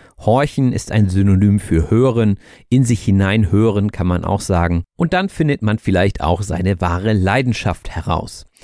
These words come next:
Die Leidenschaft ist eine große Begeisterung oder auch Passion.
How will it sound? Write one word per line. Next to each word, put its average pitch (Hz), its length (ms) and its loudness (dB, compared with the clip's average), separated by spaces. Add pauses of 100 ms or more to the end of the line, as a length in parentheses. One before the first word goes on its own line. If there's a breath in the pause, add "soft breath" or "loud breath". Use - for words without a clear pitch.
(300 loud breath)
Die 123 80 2
Leidenschaft 139 640 -2
ist - 160 -10
eine 87 220 -2
große 123 440 0
Begeisterung 95 880 -2
oder 98 280 0
auch 95 180 -4 (100)
Passion. 135 640 -2